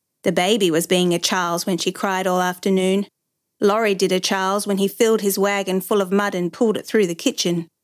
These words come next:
Even my husband, when he caught his elbow in the telephone cord and pulled the telephone, ashtray and a bowl of flowers off the table, said, "Looks like Charles." But during the fourth week, it seemed that a reformation was taking place in Charles.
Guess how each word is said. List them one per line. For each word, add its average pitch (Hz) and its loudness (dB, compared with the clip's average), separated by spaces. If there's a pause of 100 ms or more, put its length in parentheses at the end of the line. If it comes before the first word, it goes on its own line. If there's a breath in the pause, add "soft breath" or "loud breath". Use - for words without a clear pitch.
(460)
Even 294 4
my 208 -2
husband, 196 -4 (200)
when 226 2
he 240 4
caught 262 -2
his 233 -4
elbow 214 0
in 196 -2
the 190 0
telephone 190 -2
cord 196 0
and 190 -2
pulled 240 0
the 185 -2
telephone, 240 -2
ashtray 208 -2
and 254 0
a 202 0
bowl 202 0
of 185 -4
flowers 208 -2
off - -6
the 185 -6
table, 190 -2 (180)
said, 202 0 (500)
"Looks 196 0
like 185 0
Charles." 185 -2 (1080)
But 254 0
during 311 4
the 359 2
fourth 208 -4
week, 185 0
it 269 -2
seemed 320 2
that 277 0
a 262 2
reformation 277 0
was 185 -2
taking 196 -4
place 190 -2
in 196 2
Charles. 190 -2